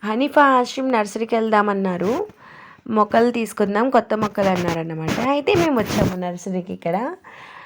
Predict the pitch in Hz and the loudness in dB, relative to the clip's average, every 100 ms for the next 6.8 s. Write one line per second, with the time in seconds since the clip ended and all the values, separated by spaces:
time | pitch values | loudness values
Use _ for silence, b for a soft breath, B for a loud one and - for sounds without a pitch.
0 | B 233 247 247 330 320 277 247 220 208 | B 0 2 2 0 -2 2 2 4 4
1 | 220 226 202 233 220 196 196 196 190 190 | 4 2 -2 -2 -2 0 0 -2 -6 -6
2 | 208 277 - _ 233 233 220 226 320 349 | -6 -6 -10 _ -6 -2 -2 0 2 4
3 | 320 277 269 - 262 - 262 262 262 240 | 8 6 6 0 -6 -4 -2 0 0 0
4 | 220 233 240 220 220 190 196 196 190 269 | 2 4 4 4 2 2 2 2 0 -2
5 | 254 185 185 220 220 226 214 180 196 190 | 0 0 0 -4 -2 -2 0 0 0 0
6 | 190 185 170 170 160 160 247 | 2 2 0 -2 -4 -4 -6